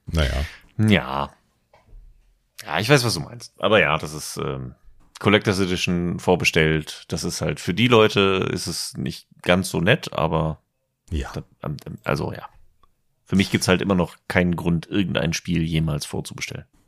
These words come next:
Speaker 1: Nee, ne? Die Zeiten sind doch eigentlich vorbei.
Speaker 2: Es ist vollkommen vorbei.
Speaker 1: Finde ich
Speaker 2: Also
Speaker 1: auch. Hm. Ja gut, wirst du's denn noch mal angehen irgendwie, meinst du? Wirst du das noch mal einlegen irgendwann? Auf einer Party?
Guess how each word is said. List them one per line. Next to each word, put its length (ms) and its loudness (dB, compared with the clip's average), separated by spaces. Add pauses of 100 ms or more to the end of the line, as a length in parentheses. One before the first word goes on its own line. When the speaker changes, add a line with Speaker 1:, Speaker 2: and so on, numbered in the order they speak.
(140)
Speaker 1:
Nee, 260 6
ne? 200 0
Die 100 -6
Zeiten 280 0
sind 120 2
doch 60 4
eigentlich 240 2
vorbei. 380 2
Speaker 2:
Es 160 -8
ist 220 -6
vollkommen 380 0
vorbei. 340 -12 (640)
Speaker 1:
Finde 280 4
ich 80 4
Speaker 2:
Also 100 0
Speaker 1:
auch. 120 -6 (2000)
Hm. 120 -4 (1300)
Ja 80 4
gut, 200 4
wirst 180 6
du's 100 2
denn 120 4
noch 120 4
mal 140 6
angehen 440 2
irgendwie, 320 2
meinst 280 2
du? 120 2 (200)
Wirst 160 2
du 40 0
das 160 -2
noch 80 4
mal 140 4
einlegen 420 4
irgendwann? 420 2
Auf 140 4
einer 100 6
Party? 520 4